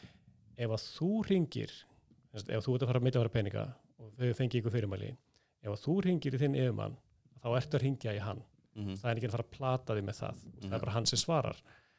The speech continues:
Speaker 1: Þannig að þetta er kallað svona, svo kallað callback í svona öryggis, hérna, fræðunum.
Speaker 2: Mhm.
Speaker 1: Þannig að ef þú hringir, þá getur treyst í að það er réttur aðili sem svarar.
Speaker 2: Mhm.
Speaker 1: Þannig að þetta tvennt,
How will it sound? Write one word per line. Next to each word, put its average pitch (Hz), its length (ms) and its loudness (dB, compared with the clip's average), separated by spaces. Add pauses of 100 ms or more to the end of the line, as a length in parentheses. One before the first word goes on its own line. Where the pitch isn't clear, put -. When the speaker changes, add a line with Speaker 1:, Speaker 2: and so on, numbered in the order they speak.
(400)
Speaker 1:
Þannig 117 140 -2
að 107 180 0 (220)
þetta 117 180 -4
er 117 40 -2
kallað 113 300 0
svona, 110 160 0 (100)
svo 127 140 2
kallað 120 180 0
callback 127 640 0
í 117 200 -6 (120)
svona 113 240 -4
öryggis, 113 360 -4 (120)
hérna, 117 300 -6 (100)
fræðunum. 104 380 -2 (160)
Speaker 2:
Mhm. 101 240 -4 (260)
Speaker 1:
Þannig 107 160 -8
að - 40 -12 (100)
ef 101 80 -8
þú 156 140 0
hringir, 160 340 0 (280)
þá 127 120 -4
getur 113 200 -2
treyst - 340 -2
í 120 40 0
að 104 200 0
það 110 200 -2
er 101 80 -4 (240)
réttur 117 280 -2
aðili 101 220 0
sem - 100 -10
svarar. - 360 -2 (200)
Speaker 2:
Mhm. 95 160 -20 (480)
Speaker 1:
Þannig 120 200 2
að 165 280 2 (320)
þetta 120 160 -6
tvennt, 127 340 0